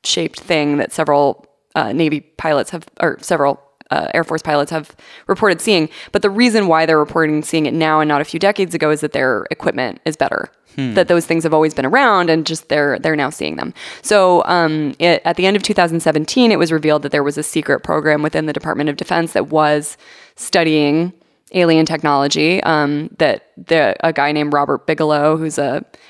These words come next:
Speaker 1: eccentric billionaire, essentially had a contract to study what he claims are alien alloys in his <laughs> possession.
Speaker 2: Okay.
Speaker 1: Yeah, at a ranch in Nevada. Um, so we know, this is all a long way to say that we know that the government, um, secretly studies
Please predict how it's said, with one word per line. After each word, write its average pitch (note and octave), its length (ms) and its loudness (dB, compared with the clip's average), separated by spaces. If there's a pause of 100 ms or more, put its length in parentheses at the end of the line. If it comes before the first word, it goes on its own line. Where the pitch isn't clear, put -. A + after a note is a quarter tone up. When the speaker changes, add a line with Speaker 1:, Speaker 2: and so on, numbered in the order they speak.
Speaker 1:
eccentric F3 600 -2 (160)
billionaire, D3+ 420 2
essentially D#3+ 340 -2
had D3+ 140 -2
a C#3+ 60 -4
contract - 600 -4
to E3+ 100 -2
study D3 340 -2
what D3 160 0
he - 160 -8
claims D#3 340 -4
are C#3+ 280 -2
alien D3 360 -4
alloys D#3 540 0
in D#3+ 80 -2
his E3 180 -8
<laughs> - 100 -8
possession. F#3 720 2 (520)
Speaker 2:
Okay. A2 340 -2
Speaker 1:
Yeah, F#3 320 4
at E3+ 100 2
a E3 60 0
ranch D#3+ 380 2
in E3+ 80 0
Nevada. D#3+ 560 2
Um, G#3 360 2 (300)
so D#4 180 0
we C#4+ 240 2
know, C#4 580 4
this - 440 -4
is B3+ 80 0
all A3+ 180 6
a F#3 60 2
long E3 140 4
way D#3 100 4
to D3 160 2 (180)
say C#3+ 220 -2
that A#2+ 140 0
we F#3+ 120 2
know F3 200 4
that F#3 120 -2
the F#3+ 80 2
government, D3 540 0 (400)
um, C3 320 -2
secretly D#3+ 420 0
studies C3+ 720 -4